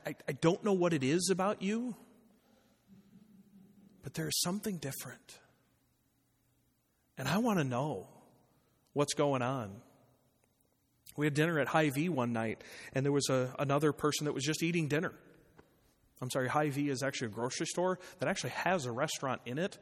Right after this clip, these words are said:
It's interesting. Uh, but, uh, but we were eating, we were kinda finishing up, and, and as most of us were leaving, there was a, there was somebody that came over to one of the people at the table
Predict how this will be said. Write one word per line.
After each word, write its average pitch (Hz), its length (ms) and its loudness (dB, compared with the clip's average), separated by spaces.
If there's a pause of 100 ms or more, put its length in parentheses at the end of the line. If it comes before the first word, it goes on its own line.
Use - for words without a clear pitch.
(680)
It's - 100 -10
interesting. 120 400 -6 (400)
Uh, 139 440 8 (200)
but, 185 260 10
uh, 156 200 2 (840)
but 180 140 8
we 214 120 10
were 262 140 6
eating, 190 320 8
we 185 100 10
were 180 100 8
kinda 208 280 4
finishing 214 400 6
up, 170 220 6
and, 147 260 2
and 147 140 0
as 147 260 4
most 170 360 6
of 180 100 4
us 170 200 4
were 147 120 2
leaving, 165 420 2
there 147 100 4
was 147 220 2
a, 127 340 2
there 147 120 2
was 143 160 -2
somebody 180 240 2
that 156 160 0
came 160 260 -2
over 156 240 0
to - 140 -4
one 139 160 -2
of 139 80 -4
the 135 60 -2
people 143 420 -2
at 123 80 -8
the - 80 -8
table 131 420 -2